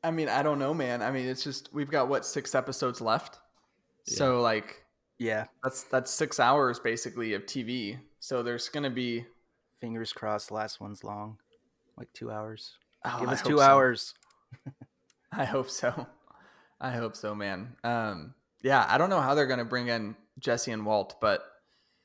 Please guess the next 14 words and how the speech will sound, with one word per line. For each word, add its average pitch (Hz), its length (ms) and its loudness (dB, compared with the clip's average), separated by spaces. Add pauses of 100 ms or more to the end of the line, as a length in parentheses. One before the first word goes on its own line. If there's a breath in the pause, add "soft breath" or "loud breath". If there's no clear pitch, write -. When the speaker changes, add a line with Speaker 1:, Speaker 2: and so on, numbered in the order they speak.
(340)
Speaker 1:
I 127 100 8
have 127 240 4
complete 135 320 -2
confidence 110 480 2
in 101 100 -10
them, 101 260 -8 (420)
um, 107 500 0
which 120 200 -6
kinda 120 240 -2
leads 113 260 -4
me 110 140 -6
to 107 420 -4 (400)
Speaker 3:
Yeah, 113 300 0 (220)
yeah. - 120 -20